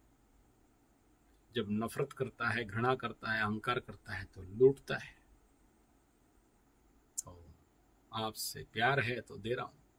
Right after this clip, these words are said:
मेरा प्यार किसे तो जाहिर करूंगा, इसलिए दे रहा हूं।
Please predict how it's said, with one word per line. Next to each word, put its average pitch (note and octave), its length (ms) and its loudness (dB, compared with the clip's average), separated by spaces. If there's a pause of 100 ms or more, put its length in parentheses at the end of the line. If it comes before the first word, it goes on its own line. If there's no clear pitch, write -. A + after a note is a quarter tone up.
(960)
मेरा B2+ 180 8
प्यार C3+ 340 4
किसे B2 420 0
तो A#2 140 -4
जाहिर A#2+ 320 4
करूंगा, F3+ 460 0 (840)
इसलिए A2 300 -6
दे G#2+ 120 -14
रहा - 120 -16
हूं। - 80 -20